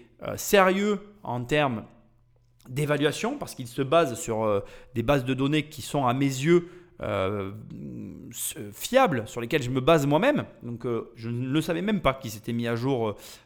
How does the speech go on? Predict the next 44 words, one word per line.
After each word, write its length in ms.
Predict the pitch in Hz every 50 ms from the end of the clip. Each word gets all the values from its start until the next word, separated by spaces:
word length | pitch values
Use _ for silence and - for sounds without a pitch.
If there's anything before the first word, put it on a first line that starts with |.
| -
par 100 | - 113
rapport 240 | 113 117 117 135 120
aux 120 | 117 110 117
informations 540 | 107 - 113 110 113 113 117 - 131 131
que 120 | 127 - 110
les 160 | 107 104 113
impôts 280 | 113 110 113 127 127 127
ont, 480 | 117 110 107 107 107 107 - - -
ont 80 | 110 107
rendues 300 | 110 120 120 123 120 120
transparentes 720 | - - 123 120 120 - - 120 107 117 139 139 117 - 98 - _ _ -
avec 220 | 117 107 113 107 -
Patrim 400 | - 117 - - - 139 127 117
depuis 240 | 110 104 - 110 107
deux 80 | 107
mille 140 | 110 110 113
dix-neuf. 360 | 113 120 123 185 214 214 - - - - _ - - - - - - - _ -
Euh, 520 | 123 123 117 110 107 107 107 113 117 117 -
mais 460 | 120 135 160 170 156 165 - - - - -
ça, 180 | - 190 180
c'est 220 | 180 - 135 - 135
un 80 | 131
autre 300 | 127 120 - - 117 113
problème. 420 | 113 - 120 117 127 147 160 143 - - - - - - _ - -
Là 160 | 131 147 151
où 40 | 143
je 120 | 120 123
veux 60 | 135
en 100 | 135 131
venir 280 | 127 139 147 160 143 131
dans 120 | 117 110
cette 200 | 107 - 113 -
émission, 360 | 117 117 117 - - 160 151
et 20 | 131
tu 120 | - 117
vas 60 | 117
le 60 | 110 107
comprendre, 520 | - 120 117 - - 160 160 143 120 - - - - - _ _
c'est 160 | - 139 123
que 300 | - 185 196 190 190 -
malgré 300 | 156 170 180 156 165 160
toutes 100 | 165 240
ces 160 | 220 180 135
informations, 640 | 135 123 123 127 123 123 113 - - 180 196 226 -